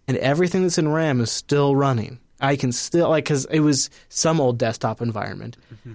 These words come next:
Speaker 1: and the windows that I still had open could still be used. And I remember thinking, "This is something I wanna learn." Like, I, something that lets me delete itself and then continues to run until I restart. At least everything that was existing is like,
Speaker 2: <laughs>
Speaker 1: "This is frickin' impressive." And that was really,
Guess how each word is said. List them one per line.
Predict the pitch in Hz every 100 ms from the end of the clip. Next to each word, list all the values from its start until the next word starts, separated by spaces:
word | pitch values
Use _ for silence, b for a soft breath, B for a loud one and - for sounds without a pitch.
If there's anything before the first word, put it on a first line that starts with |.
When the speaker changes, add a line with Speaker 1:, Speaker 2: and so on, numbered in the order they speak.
| 107
Speaker 1:
and | 143 139
the | 135
windows | 160 160 151
that | 139
I | 131
still | -
had | 131 131
open | - 123
could | 120
still | - 131
be | 117
used. | 120 107 113 - -
And | 143
I | 135
remember | 139 135 123
thinking, | 131 139 123 123 113 113 _ B B B B B B -
"This | 107 147 143
is |
something | 120 107 98
I | 98
wanna | 104 107
learn." | 113 - 127
Like, | 147 151 170
I, | 196 214 165
something | 196 196 226 247
that | 185
lets | 160 165 180 -
me | 190 185
delete | 160 135 147 160
itself | 170 - 160 175 180 - -
and | 175 190 196
then | 196
continues | 190 170 175 185 190
to | 175
run | 151 156
until | 160 156 156
I | 143
restart. | 139 147 - 143 147 - B B B B B
At | 147
least | 175 170
everything | 160 165
that | 151
was | 135
existing | 127 147 139 147
is |
like, | 131 110
Speaker 2:
<laughs> | 165
Speaker 1:
"This | 143 127
is | 117
frickin' | - 123 113 107
impressive." | 104 107 104 92 92
And | 165 170
that | 180 233
was | 208 175
really, | 175 214 190 139